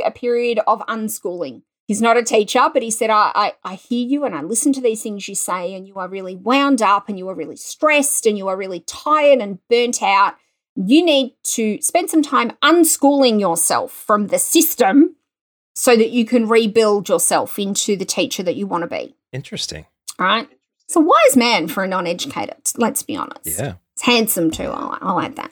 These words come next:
Speaker 1: Um, and
Speaker 2: Rare. Sounds very, very good to have.
Speaker 1: I mean, look, he's, he,
Speaker 2: <laughs>
Speaker 1: he's a good egg. And it just happened that, you know, I, I'd always chased everything.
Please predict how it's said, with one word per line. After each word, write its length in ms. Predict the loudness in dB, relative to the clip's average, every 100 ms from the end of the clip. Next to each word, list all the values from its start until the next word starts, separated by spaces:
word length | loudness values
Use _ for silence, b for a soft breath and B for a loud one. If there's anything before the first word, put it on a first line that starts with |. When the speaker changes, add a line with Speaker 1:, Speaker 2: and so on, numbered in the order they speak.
| _ B B B B B
Speaker 1:
Um, 420 | 2 4 4 0 0
and 300 | 2 4 6
Speaker 2:
Rare. 280 | 6 4 0 _ _
Sounds 320 | -6 -4 -4 -6
very, 420 | -6 -4 -4 -8 _ _ _
very 160 | -6 -4
good 160 | -4 -6
to 80 | -2
have. 120 | 2
Speaker 1:
I 140 | 4 6
mean, 220 | 4 4
look, 180 | 0 0
he's, 200 | 0 0
he, 380 | 2 2 2 -6 -12
Speaker 2:
<laughs> 100 | -2
Speaker 1:
he's 180 | 0 2
a 40 |
good 200 | 6 6
egg. 220 | 6 0 _ _ _ 0
And 200 | 4 4
it 120 | 4
just 220 | 0 -2
happened 760 | 2 2 4 0 0 2 0 2
that, 340 | 2 2 2 -4 _ _ _ 2
you 160 | 4
know, 220 | 6 4 4
I, 240 | 6 4 2
I'd 200 | 0 4
always 380 | 6 8 6 2
chased 840 | -6 0 0 0 -4 -4 -6 -10 _ _ 0
everything. 600 | 2 -2 -4 -10 -12